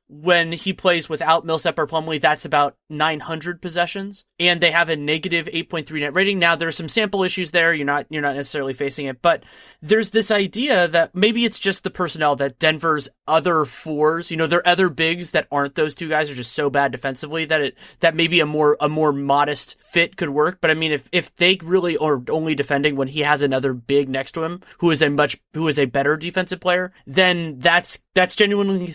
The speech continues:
concerning, because with these players in the rarefied air he is,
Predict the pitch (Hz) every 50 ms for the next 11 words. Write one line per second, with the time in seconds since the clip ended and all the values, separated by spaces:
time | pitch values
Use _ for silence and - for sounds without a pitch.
0 | - - - 180 175 - - 180 196 185 151 139 131 143 127 151 143 135 135 131
1 | 127 - _ _ - 95 120 135 135 139 156 185 - 131 139 143 185 196 220 214
2 | - - - 190 180 175 165 160 143 156 139 143 131 156 170 180 180 170 - 175
3 | 160 151 156 147 143 143 156 196 226 226 170 139 139